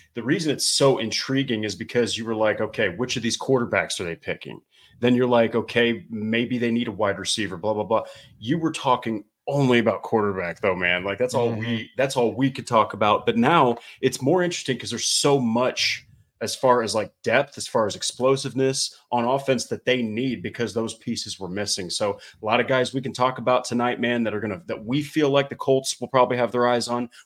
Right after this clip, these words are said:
Speaker 1: we're gonna have their eyes on, and we personally feel like they would be good fit, uh, fits for Indianapolis where those areas are needed.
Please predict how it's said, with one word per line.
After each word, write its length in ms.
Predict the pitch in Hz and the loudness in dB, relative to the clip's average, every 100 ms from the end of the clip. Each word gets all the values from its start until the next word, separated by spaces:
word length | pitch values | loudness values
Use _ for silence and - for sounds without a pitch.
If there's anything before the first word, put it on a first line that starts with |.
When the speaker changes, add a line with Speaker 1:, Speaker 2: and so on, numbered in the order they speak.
| _ | _
Speaker 1:
we're 240 | 98 156 | 2 2
gonna 180 | 143 113 | 2 0
have 200 | 107 110 | -2 -2
their 160 | 113 107 | 0 0
eyes 240 | 110 101 | 0 -2
on, 180 | 110 110 | -6 -6
and 160 | 104 | -6
we 80 | 104 | -8
personally 420 | - 123 - 117 | -6 -6 -6 -8
feel 160 | - 117 | -4 -2
like 200 | 104 101 | -2 -2
they 80 | 104 | -6
would 160 | 98 | -6
be 100 | 92 | -10
good 180 | 90 92 | -8 -8
fit, 260 | - 107 - _ _ _ _ | -6 -6 -6 _ _ _ _
uh, 240 | 107 98 90 | -4 -2 -2
fits 260 | - - | -4 -4
for 200 | - 110 | -4 -6
Indianapolis 560 | 101 92 95 95 92 - | -4 -2 -4 -4 -10 -10
where 100 | 98 | -8
those 200 | 95 92 | -8 -6
areas 340 | 92 90 90 | -6 -8 -10
are 40 | 85 | -10
needed. 260 | 85 - | -10 -12